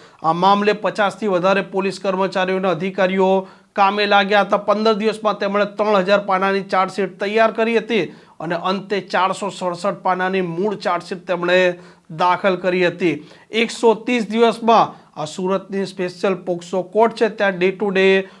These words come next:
સુનાવણી થઈ હતી અને તેનું મોનિટરિંગ કર્યું હતું ગુજરાત હાઈકોર્ટે. અંતે સુરતની સ્પેશિયલ પોક્સો કોર્ટે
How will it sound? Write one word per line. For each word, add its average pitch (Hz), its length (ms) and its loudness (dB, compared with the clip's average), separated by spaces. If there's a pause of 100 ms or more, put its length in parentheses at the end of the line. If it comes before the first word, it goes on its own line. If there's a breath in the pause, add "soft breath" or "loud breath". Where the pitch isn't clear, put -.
(240 loud breath)
સુનાવણી 226 420 4
થઈ 226 220 4
હતી 220 220 0
અને 208 140 0
તેનું 202 420 -2
મોનિટરિંગ 196 540 0
કર્યું 196 260 -2
હતું 180 200 -4
ગુજરાત 175 560 0
હાઈકોર્ટે. 175 640 -2 (260 loud breath)
અંતે 214 420 2
સુરતની 196 720 -4
સ્પેશિયલ 180 440 -4
પોક્સો 190 460 -6
કોર્ટે 202 560 0